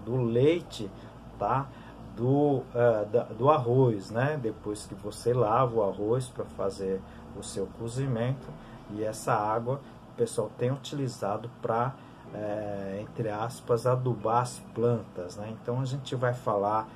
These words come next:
sobre esse assunto, né, pra vocês entenderem se isso é interessante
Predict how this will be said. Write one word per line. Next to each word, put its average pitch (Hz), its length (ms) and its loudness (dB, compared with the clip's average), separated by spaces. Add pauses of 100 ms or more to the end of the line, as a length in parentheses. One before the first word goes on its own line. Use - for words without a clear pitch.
(140)
sobre 175 640 2
esse 135 240 0
assunto, 135 680 -2
né, 117 260 0
pra 120 120 2
vocês 127 440 0
entenderem 151 800 4 (460)
se - 260 -4
isso 143 240 2
é 147 60 6
interessante 135 920 2